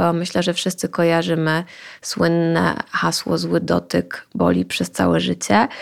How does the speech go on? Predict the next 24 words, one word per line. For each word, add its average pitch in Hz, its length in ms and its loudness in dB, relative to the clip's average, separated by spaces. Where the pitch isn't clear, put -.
I 202 80 4
myślę, 220 800 6
że 208 120 2
to 208 200 -4
też 220 540 4
jest 202 420 4
warte 185 420 4
rozważenia, 180 840 2
co 190 240 2
my 180 180 4
tym 180 280 0
dotykiem 180 560 -2
robimy 175 380 2
innym, 185 580 4
ale 226 200 6
też 220 220 0
robimy 190 320 2
samym 180 320 0
sobie. 170 420 2
Oczywiście 180 480 -4
kary 170 300 0
cielesne 165 540 0
już 170 360 -2
odeszły 170 560 2